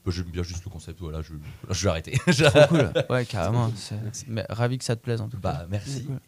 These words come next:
Speaker 1: Et du coup, bon, ça, ça, il y avait une question, mais vous composez du coup principalement du coup pour le live. C'est moins pour le, pour l'aspect, euh, studio. Enfin, c'est peut-être que la, l'idée a évolué par rapport
Speaker 3: Ouais,
Speaker 1: au début,
Speaker 3: c'est
Speaker 1: mais
Speaker 2: Bon, on pro-, on, là, on est retourné en studio là récemment, et
Speaker 1: Ouais.
Speaker 2: là, on l'a vraiment fait, hum,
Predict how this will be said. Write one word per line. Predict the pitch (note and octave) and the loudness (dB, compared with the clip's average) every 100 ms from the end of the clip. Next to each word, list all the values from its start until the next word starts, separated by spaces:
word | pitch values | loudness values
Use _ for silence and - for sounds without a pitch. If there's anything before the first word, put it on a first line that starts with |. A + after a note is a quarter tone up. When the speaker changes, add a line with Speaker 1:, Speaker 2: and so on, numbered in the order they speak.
| - | 2
Speaker 1:
Et | G#2+ | 2
du | G#2+ | 2
coup, | D#3 | 0
bon, | B2 G#2 F#2+ | 2 2 2
ça, | - F#2 | 2 2
ça, | F#2 A#2 | 2 0
il | G2 | 2
y | |
avait | F#2 | 0
une | F#2 | -2
question, | G2+ - C3 | -6 -4 -2
mais | A2+ F#2 | 2 2
vous | F2+ F2+ | 0 -4
composez | G2 G2 F#2 F#2+ | -2 2 2 0
du | F#2 | -4
coup | F#2+ | -6
principalement | G2 F2+ - F#2 F#2+ F#2+ | -6 -6 -2 0 0 -2
du | E2+ | -4
coup | - | -10
pour | F2+ E2+ | -6 -2
le | E2 | 2
live. | G2 G2+ F2 | 2 2 -4
C'est | - F2+ | -12 -8
moins | F2 F#2+ G#2 G#2 | -4 2 2 2
pour | - F2 F2+ | -4 -4 -2
le, | E2+ E2 D#2+ D#2+ D#2+ - - - _ - | -2 -2 -4 -6 -10 -14 -20 -20 _ -2
pour | F#2 | 0
l'aspect, | F2+ F2 - G2 F#2 | 2 0 0 0 2
euh, | E2+ D#2+ | 2 0
studio. | - - F#2+ G#2 A2 _ _ _ _ | -6 -12 -6 -4 -4 _ _ _ _
Enfin, | G#2+ | 2
c'est | - | 2
peut-être | B2+ | -4
que | D3 | -2
la, | B2 | -2
l'idée | - A2+ A2+ | -2 -4 0
a | A#2 | 2
évolué | A2 G2 G#2 A#2+ | 2 0 -2 -2
par | B2+ G#2 | -4 -2
rapport | G2 A#2 | 0 4
Speaker 3:
Ouais, | C#3+ | 4
Speaker 1:
au | B2+ | 2
début, | G2 A#2 | 0 -2
Speaker 3:
c'est | C3 | -2
Speaker 1:
mais | G2+ F#2 F#2 - _ - | -2 -2 -6 -12 _ 2
Speaker 2:
Bon, | A#2+ | 4
on | B2 | 4
pro-, | - F2 | 0 -6
on, | - B2+ A#2+ | -2 0 2
là, | B2 C#3+ | 6 6
on | C3+ B2 | 6 4
est | A#2+ A#2 | 4 4
retourné | A2 - - A#2+ A2 | 2 -2 -4 -4 -2
en | |
studio | A2 A#2 A2+ A#2+ | -4 -6 -2 -2
là | G#2+ | -2
récemment, | A2 - A#2 C3+ A#2+ | -2 -4 -2 -2 -2
et | G#2 F2 | 0 2
Speaker 1:
Ouais. | G2+ | 2
Speaker 2:
là, | G#2+ | 2
on | G#2 | 2
l'a | G2+ | 0
vraiment | G#2+ A#2 A#2+ A#2 | 0 2 2 0
fait, | A2+ C3+ B2 A#2+ A2+ A2 G#2+ | -2 0 2 4 2 2 0
hum, | G#2+ G#2 | -2 -4